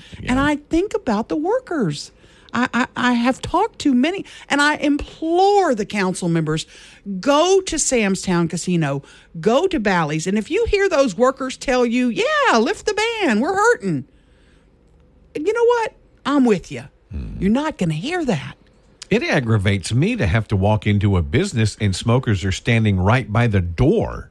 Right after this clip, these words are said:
Speaker 2: Yeah, and we have a law. You're supposed to be twenty-five feet away from the door.
Speaker 1: And, and you have to walk through that cloud
Speaker 2: Mm-hmm.
Speaker 1: just
Speaker 2: Yeah.
Speaker 1: to get in a door.
Speaker 2: Right. I
Speaker 1: It
Speaker 2: did get a text, Lafayette allows smoking, so I may, I misquoted that. But I, but I'm, I'm just telling you,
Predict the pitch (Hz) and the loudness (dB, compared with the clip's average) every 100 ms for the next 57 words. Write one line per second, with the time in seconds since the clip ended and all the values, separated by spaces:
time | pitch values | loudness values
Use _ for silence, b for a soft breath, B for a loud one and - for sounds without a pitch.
0 | - 139 151 160 202 180 185 190 180 208 | -10 -4 -2 0 0 2 2 2 2 2
1 | 302 226 - 185 185 214 - 170 196 208 | 2 -2 -2 -2 -4 -4 -2 0 0 0
2 | 226 277 285 285 294 330 370 392 466 381 | 0 -2 2 2 2 0 2 4 4 2
3 | 127 - 110 110 113 113 107 120 117 113 | 0 -2 0 0 2 2 2 0 -2 -2
4 | 95 104 87 - 107 98 92 - 92 95 | 0 0 -2 -2 0 2 -2 -2 0 2
5 | 85 78 73 65 185 208 208 208 220 - | 2 0 -4 0 2 4 2 2 -2 -8
6 | - 95 - 113 - 104 104 101 107 95 | -12 -6 -2 0 -2 0 2 4 4 2
7 | 85 104 131 - - - 151 127 127 165 | 2 0 0 -4 -6 -4 -4 -4 -4 -2
8 | 226 208 190 196 156 - 180 208 214 190 | 0 0 0 -2 -4 -2 -2 0 0 0
9 | 156 147 139 131 - 127 - 131 - 151 | 0 -2 -4 -6 -8 -8 -8 -10 -4 0
10 | 160 160 151 156 165 160 175 - 165 151 | 0 0 -2 -2 -2 -2 -4 -2 -2 -2
11 | 135 127 123 B B B - 233 233 - | -4 -6 -8 B B B -2 0 0 -2
12 | 196 247 240 233 - - 262 381 - 330 | -4 -2 0 -4 -6 -4 -2 -2 -4 -2
13 | 277 254 220 | 0 2 0